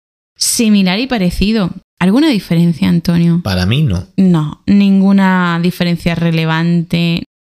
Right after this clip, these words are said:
Speaker 1: Parecido sí que varía en cuanto al género, ¿eh? Mi hermana es, no tengo hermana, es solo un ejemplo.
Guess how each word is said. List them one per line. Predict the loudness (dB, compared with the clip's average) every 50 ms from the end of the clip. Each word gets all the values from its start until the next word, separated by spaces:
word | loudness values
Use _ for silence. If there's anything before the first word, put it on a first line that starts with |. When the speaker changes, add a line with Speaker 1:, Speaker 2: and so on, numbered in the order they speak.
| -4
Speaker 1:
Parecido | -4 -2 0 -2 0 0 0 0 0 0 -2 -4 -2 -2 0 0 2 0 0 0 0 0 0 0 -2 -4 -6 -10 -12 _
sí | -6 -4 -2 0 0 -2 0
que | -2 -4 -2
varía | -2 -4 -4 -2 -2 -2 0 -2 -2 -4 -4 -4
en | -2 -2 -2 -2
cuanto | -2 -2 -2 -2 -2 -2
al | -2 -4
género, | -4 -4 -4 -2 -2 -2 -2 -2 -2 -4 -4
¿eh? | -2 -2 -2 -2 -2 -4 -4 _
Mi | 0 2 2 2 2 0
hermana | -2 -2 -2 -2 0 0 0 -2 -2 -4 -4 -4 -4 -4 -6 -4 -4
es, | -4 -2 -2 -4 -4 -4 -6 -8 -8 -6 -2
no | 0 0 0 0 0
tengo | -2 0 0 0
hermana, | 0 0 0 2 2 2 2 0 0 -2 -2 -4
es | -2 -4
solo | -2 -2 -2 -2 0 0 0 0
un | 0 0
ejemplo. | 0 -2 -2 -2 -2 -2 -2 -4